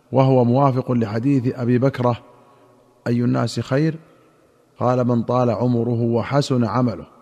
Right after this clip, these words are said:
وسيأتي في باب حسن الخلق.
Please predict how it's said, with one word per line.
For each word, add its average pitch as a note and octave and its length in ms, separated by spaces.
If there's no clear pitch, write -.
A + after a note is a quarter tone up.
وسيأتي B2+ 560
في A#2+ 140
باب A#2 300
حسن A2+ 400
الخلق. G#2+ 380